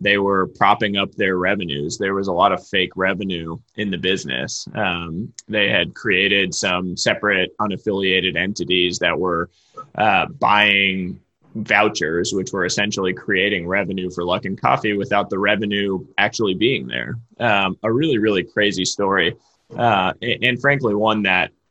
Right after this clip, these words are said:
it's incredible to me that it wasn't exposed earlier. It came out as a result of a bunch of research that short sellers in the market had done into the business practices. Uh,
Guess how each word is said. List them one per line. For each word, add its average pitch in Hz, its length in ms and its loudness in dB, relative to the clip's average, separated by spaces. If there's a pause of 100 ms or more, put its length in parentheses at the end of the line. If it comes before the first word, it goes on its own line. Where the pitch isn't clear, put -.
(140)
it's - 460 -4
incredible 107 600 0
to 92 60 -4
me 92 180 0
that 92 120 -2
it 87 80 0
wasn't 92 280 0
exposed 92 520 -4
earlier. 87 420 0
It 78 120 -6
came 107 260 -2
out 98 220 0
as 87 140 -4
a 90 40 -4
result 90 380 -2
of 92 80 -6
a 85 60 -4
bunch 95 260 -4
of 87 100 -6
research 92 600 -4
that 85 260 -4 (120)
short - 360 -2
sellers 90 440 0
in 95 100 -6
the 87 60 -6
market 87 520 -2
had 98 160 -4
done 98 300 -4
into 87 260 -8
the 78 80 -8
business 95 400 -6
practices. 80 800 -6 (380)
Uh, 104 320 4